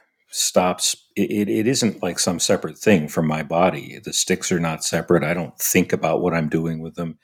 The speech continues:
Uh, in fact, generally people say if you're thinking about it, then you're probably not gonna play very well.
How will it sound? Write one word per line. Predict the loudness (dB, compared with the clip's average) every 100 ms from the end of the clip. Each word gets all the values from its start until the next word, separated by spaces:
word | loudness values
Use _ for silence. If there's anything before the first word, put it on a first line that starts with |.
| _ _ _ _ -10
Uh, | -6 -4
in |
fact, | 0 -2 -2 _
generally | -4 0 -2 -4
people | -16 -20 -14
say | -6 -4
if | -4 -6
you're | -2
thinking | 2 2 2 -2
about | -4 -10
it, | -12
then | -14 -14
you're | -18
probably | -12 -10 -10
not | -16 -18
gonna | -18
play | -6 -4
very | -4 -8
well. | -14 -20 -20